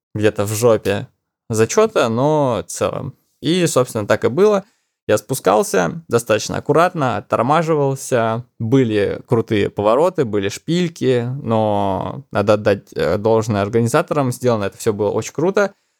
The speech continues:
потому что на всех шпильках стояли волонтёры, которые свистели,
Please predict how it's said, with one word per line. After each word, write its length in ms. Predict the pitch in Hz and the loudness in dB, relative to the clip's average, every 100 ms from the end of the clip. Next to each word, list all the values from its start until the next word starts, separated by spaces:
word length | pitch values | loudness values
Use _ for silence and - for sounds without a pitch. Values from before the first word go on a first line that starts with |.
| _ | _
потому 140 | 110 | 0
что 140 | 104 110 | 0 -2
на 60 | |
всех 180 | 107 104 | 0 0
шпильках 420 | - 120 104 110 | 0 -2 -2 -6
стояли 520 | - 113 110 107 107 101 | -2 2 4 4 2 0
волонтёры, 720 | 104 107 113 165 190 175 170 | 2 0 0 0 2 2 0
которые 420 | 147 - 104 95 | -6 -4 -4 -4
свистели, 800 | - 107 110 - 160 151 147 143 | -6 -8 -6 0 0 2 0 -2